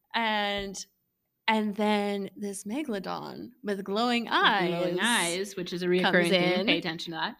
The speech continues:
Speaker 1: and
Speaker 2: <laughs>
Speaker 1: smashes in, breaks the submarine,
Speaker 2: Mm-hmm.
Speaker 1: shatters everything 'cause
Speaker 2: Mm-hmm.
Speaker 1: there's glass in the submarine.
Speaker 2: Yeah.
Speaker 1: Um,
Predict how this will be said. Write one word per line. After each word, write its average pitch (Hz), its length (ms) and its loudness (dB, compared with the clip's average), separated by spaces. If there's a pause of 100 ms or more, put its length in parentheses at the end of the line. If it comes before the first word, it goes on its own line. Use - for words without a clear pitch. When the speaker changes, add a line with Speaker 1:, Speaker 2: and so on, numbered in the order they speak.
Speaker 1:
and 190 1080 2
Speaker 2:
<laughs> - 40 -20 (760)
Speaker 1:
smashes 196 840 2
in, 190 480 -2
breaks 185 380 2
the 196 100 -2
submarine, 180 680 0
Speaker 2:
Mm-hmm. - 20 -4
Speaker 1:
shatters 180 600 2
everything 190 540 -2
'cause 208 140 -4
Speaker 2:
Mm-hmm. 190 160 -4
Speaker 1:
there's 165 140 -10
glass - 320 -16
in - 100 -20
the 233 60 -18
submarine. - 320 -8 (340)
Speaker 2:
Yeah. 196 240 6
Speaker 1:
Um, 175 240 -2